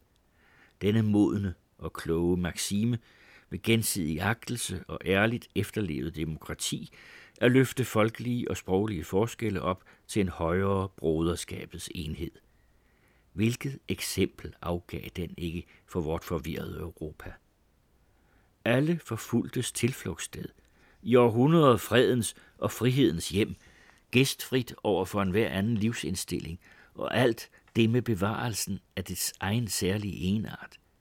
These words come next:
Hvor vigtigt viste det sig ikke at være for vor verden, at denne eneste ægte over det nationale stående stat var til. Med rette, synes jeg,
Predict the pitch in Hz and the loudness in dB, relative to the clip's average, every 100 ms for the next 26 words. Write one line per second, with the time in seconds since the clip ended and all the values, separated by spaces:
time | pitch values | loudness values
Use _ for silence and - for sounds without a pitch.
0 | _ _ _ _ _ _ _ _ 95 87 | _ _ _ _ _ _ _ _ -6 -2
1 | 113 - 131 - _ - 98 - 113 90 | -2 -2 -12 -12 _ -10 -8 -6 -8 -6
2 | 85 82 98 95 80 87 - 80 85 90 | -4 -4 -2 -4 -4 -4 -6 -6 -4 -4
3 | 78 85 - 87 - - _ _ - - | -4 -6 -8 -14 -14 -20 _ _ -10 -2
4 | 95 104 - 101 117 117 - - 98 - | 0 0 -2 0 0 0 -6 -2 -2 -2
5 | 107 - - _ - 117 104 98 101 95 | -10 -12 -20 _ 0 2 2 -4 -4 -2
6 | 90 - 85 82 92 82 87 - 85 76 | -2 -2 -2 -2 -4 -6 -10 -4 -2 -2
7 | 82 - - 87 80 - - 82 - - | -4 -6 -8 -8 -8 -14 -16 -14 -10 -10
8 | 78 - _ _ _ _ _ _ _ _ | -12 -18 _ _ _ _ _ _ _ _
9 | _ - - - - - - _ 147 151 | _ -20 -20 -20 -20 -20 -20 _ 4 8
10 | 120 131 185 - 135 123 - 104 | 8 6 2 -6 -8 -6 -4 -4